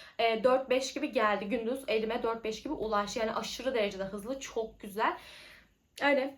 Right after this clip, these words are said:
O zaman artık kitaplarımızı açalım. E, bu arada bugün günlerden pazartesi. E, dediğim gibi cumartesi geldi. Bir gün bekledim aslında.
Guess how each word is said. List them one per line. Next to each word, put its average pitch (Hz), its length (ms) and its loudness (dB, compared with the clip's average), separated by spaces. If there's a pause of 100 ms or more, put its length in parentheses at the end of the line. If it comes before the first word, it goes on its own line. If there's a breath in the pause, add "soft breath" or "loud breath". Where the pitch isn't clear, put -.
(120)
O 285 80 6
zaman 302 160 6
artık 294 260 2
kitaplarımızı 269 520 4
açalım. 262 460 0 (200 loud breath)
E, 254 120 4
bu 311 80 10
arada 320 160 8
bugün 302 200 0
günlerden 302 360 4
pazartesi. 233 680 0
E, 220 420 2
dediğim 269 240 2
gibi 220 140 -4
cumartesi 247 480 -2
geldi. 330 320 2
Bir 339 160 6
gün 202 180 0
bekledim 202 360 -2
aslında. 220 500 -4